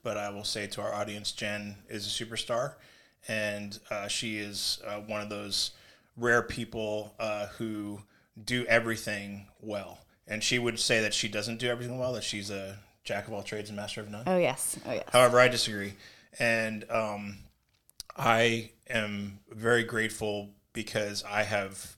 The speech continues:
Speaker 1: been bedridden for literally months at a time, uh, starting in twenty eighteen when this, this illness really hit me hard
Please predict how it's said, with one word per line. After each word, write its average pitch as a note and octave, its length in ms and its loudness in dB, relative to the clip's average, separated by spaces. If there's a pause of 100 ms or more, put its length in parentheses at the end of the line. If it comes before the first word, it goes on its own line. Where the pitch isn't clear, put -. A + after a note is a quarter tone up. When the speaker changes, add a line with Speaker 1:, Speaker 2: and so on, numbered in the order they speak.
Speaker 1:
been G2+ 280 -4
bedridden G2+ 720 0
for G2+ 420 -6
literally G#2+ 420 -2
months G#2 340 -2
at G2+ 80 -2
a G2 40 -8
time, G2 540 -8 (420)
uh, G2+ 180 -2
starting G#2 420 2
in G2 80 -8
twenty G2 240 -4
eighteen G2 340 -6
when G2 120 -12
this, G2+ 260 -2
this - 340 -4
illness G2+ 420 -4
really G2+ 380 -8
hit - 260 -10
me G#2+ 60 -12
hard G#2 400 -6